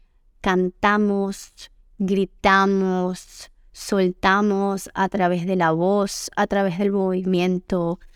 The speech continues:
visualizamos, tuvimos un parto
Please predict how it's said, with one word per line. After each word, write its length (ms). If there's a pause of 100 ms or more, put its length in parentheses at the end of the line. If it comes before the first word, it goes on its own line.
(140)
visualizamos, 1500
tuvimos 340
un 180
parto 640